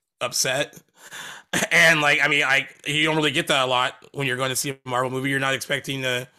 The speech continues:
see some of the things that you s-, saw in that particular film. But yeah, I mean, I, I can agree with you that they, they usually don't really try to, like, break the formula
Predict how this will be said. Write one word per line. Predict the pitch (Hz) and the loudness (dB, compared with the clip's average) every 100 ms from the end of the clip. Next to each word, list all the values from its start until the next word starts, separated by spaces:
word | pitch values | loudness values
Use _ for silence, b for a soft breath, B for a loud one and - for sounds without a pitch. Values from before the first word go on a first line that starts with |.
| b b b - | b b b -6
see | - 139 | -4 0
some | - 143 | 0 0
of | |
the | 131 | -2
things | 139 127 | -2 -2
that | 135 | -2
you | 123 | -2
s-, | - - | -4 -4
saw | - 143 120 120 | -4 0 2 0
in | 120 120 120 135 _ b b b b b _ | -2 -4 -8 -12 _ b b b b b _
that | 135 113 | -2 -2
particular | - 143 131 123 | -2 -4 -2 -4
film. | 139 135 139 | -2 -2 -2
But | 139 135 - _ _ _ _ | -2 -2 -4 _ _ _ _
yeah, | 131 156 170 - | -4 0 0 0
I | 180 | 0
mean, | 190 | 2
I, | |
I | 196 185 | 2 0
can | 170 190 | -2 0
agree | 156 | 2
with | 143 | 2
you | 147 | 2
that | 139 131 - b b b _ | 0 -2 -8 b b b _
they, | 160 - 143 | -4 -4 -2
they | 170 | 0
usually | 180 160 156 | 2 2 2
don't | 151 143 _ - _ _ | 0 -2 _ -20 _ _
really | 147 143 | -4 -2
try | 127 143 131 | 0 0 0
to, | 127 | 0
like, | 120 120 | 0 -2
break | 131 131 | -4 -6
the | - | -8
formula | 110 127 117 117 110 | -6 -4 -2 -2 -4